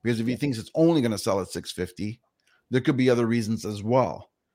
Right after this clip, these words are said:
Speaker 1: Like, prime example, you said it was four and a half years old. Um, maybe, uh, maybe there's other features to the other building that yours doesn't have.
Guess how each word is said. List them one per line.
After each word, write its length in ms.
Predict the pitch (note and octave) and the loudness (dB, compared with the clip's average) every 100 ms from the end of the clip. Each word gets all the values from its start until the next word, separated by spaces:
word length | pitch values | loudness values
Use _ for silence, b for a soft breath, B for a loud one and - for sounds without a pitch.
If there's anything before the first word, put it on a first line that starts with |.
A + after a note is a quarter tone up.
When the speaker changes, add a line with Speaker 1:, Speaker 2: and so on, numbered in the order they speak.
| - | 0
Speaker 1:
Like, 160 | B2 D3 | 2 4
prime 160 | D3 | 4
example, 400 | A#2+ C#3+ C#3+ A2 | 4 2 2 0
you 100 | F#2+ | -6
said 220 | F2+ C3 | 0 0
it 60 | A#2 | 2
was 160 | A#2 - | -4 -4
four 200 | B2+ B2 | -2 0
and 80 | |
a 60 | A2+ | 0
half 280 | A#2 G#2 - | -2 -2 -2
years 240 | G2+ F2+ | -4 -2
old. 460 | A2+ A#2+ G2 B2 C#3 b b b b b | 0 2 0 -2 -6 b b b b b
Um, 420 | A#2 A#2+ A#2+ A#2+ - _ _ - | 10 12 10 6 0 _ _ -2
maybe, 720 | C#3+ D3 E3+ B2+ B2 E3 D#3 _ _ _ b b - | 4 8 8 6 2 -2 -4 _ _ _ b b 2
uh, 360 | B2 C3 C#3 | 8 8 6
maybe 220 | C#3 F3 D#3 | 4 4 4
there's 160 | C3+ | 2
other 180 | D3 C3+ | 2 0
features 540 | - D3 - A#2+ A2 | 0 -4 -2 -2 -2
to 80 | B2 | -4
the 140 | A2+ A2+ | 0 2
other 160 | A2 | 0
building 440 | F2+ B2 A#2 G#2 G#2 | 0 -2 -2 -6 -4
that 220 | G#2 G2 | -4 -4
yours 300 | A2 A2 G2 | -4 -4 -4
doesn't 240 | G#2+ G2 | -6 -4
have. 580 | G#2 A#2 A2 F#2+ D3+ - | -4 -2 0 0 -2 -6